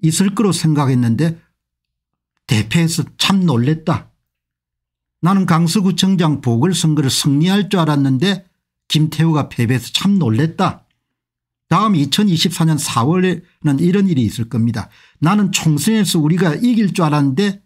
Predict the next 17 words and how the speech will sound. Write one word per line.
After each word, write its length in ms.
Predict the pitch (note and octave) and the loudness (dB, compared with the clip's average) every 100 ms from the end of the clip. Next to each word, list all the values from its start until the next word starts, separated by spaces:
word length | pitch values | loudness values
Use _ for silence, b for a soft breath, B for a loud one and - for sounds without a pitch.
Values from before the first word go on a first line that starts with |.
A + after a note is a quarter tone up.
| _ | _
크게 400 | - A3 A3 G#3+ | -2 0 0 -2
패배해서 520 | - A#2+ D3+ D#3+ D#3 | -2 0 2 0 -2
참 220 | D#3+ F#3 | -4 0
놀랬다. 680 | F3 A2 G#2 C#3 F3 A#2+ - _ | 0 2 0 0 -2 -4 -6 _
이렇게 320 | F3 F#3+ G3 | 0 0 0
나올 320 | C3 F2 F2+ - | -2 -2 -6 -8
겁니다. 420 | G2 F#2+ G2 A2 _ _ _ - - _ _ _ _ _ _ _ _ _ _ _ _ _ _ _ _ _ _ _ _ _ _ | -12 -12 -18 -20 _ _ _ -20 -20 _ _ _ _ _ _ _ _ _ _ _ _ _ _ _ _ _ _ _ _ _ _
책임 400 | - A3 G#3+ A#3+ | -4 0 0 0
소재를 560 | G#3+ - D#3+ A3 A#3 E3 | -2 -2 0 2 0 0
따지게 460 | D#3+ C#3+ B2 G#2 | -2 0 0 -2
되면은 840 | A#2 A#2+ G2+ F2 F2+ G#2+ F#2 D#2 - _ _ _ _ _ _ | 0 -2 -2 -4 -4 -2 -4 -8 -18 _ _ _ _ _ _
김기현 440 | C#3 C#3+ D#3+ G#3+ | 0 2 2 2
씨 180 | G3+ F3 | 0 -2
책임이 360 | - D#3 D3+ | -2 -2 0
크지 340 | A#2+ - G#3 A3 | -2 -4 -2 0
않다는 440 | A#2+ F#2 A#2 A#2+ | -2 -2 -2 -2
겁니다. 500 | B2 B2 B2+ A2+ - | -4 -6 -8 -10 -16